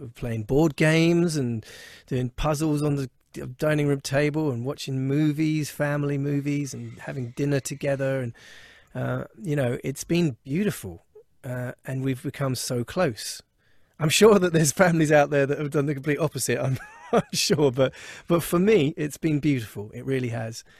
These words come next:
And family is everything for me. I, I come from a very close family. Um, I'm very close with my parents and, and my brother and sister as well. So, you know, I think it's inbuilt in me anyway. But I love my kids,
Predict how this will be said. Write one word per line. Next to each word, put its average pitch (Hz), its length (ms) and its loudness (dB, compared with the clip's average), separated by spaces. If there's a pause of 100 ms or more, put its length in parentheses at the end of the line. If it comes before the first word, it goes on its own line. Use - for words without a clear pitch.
(220)
And 135 200 -2
family 135 360 2
is 104 120 -2
everything 107 420 -8
for - 140 -8
me. 110 140 -4
I, 139 240 -2
I 175 40 -2
come 233 240 -2
from 151 160 -2
a 123 60 0
very 117 180 -2
close 117 300 -10
family. 113 520 -6 (280)
Um, 127 400 -4
I'm 139 100 -4
very 151 200 -2
close 143 340 -4
with 131 120 -6
my 131 160 -2
parents 127 400 -4
and, 123 140 -6
and 131 180 -6
my 127 200 -2
brother 123 280 -4
and 117 100 -4
sister 120 420 -8
as 113 140 -10
well. 117 300 -2 (1000)
So, 147 640 2
you 156 160 -4
know, 135 80 4
I 131 40 2
think 151 160 -2
it's 120 120 -2 (160)
inbuilt 135 520 2
in 131 140 0
me 120 160 0
anyway. 117 460 -2 (920)
But 175 100 2
I 185 40 6
love 226 160 6
my 247 120 2
kids, - 480 -4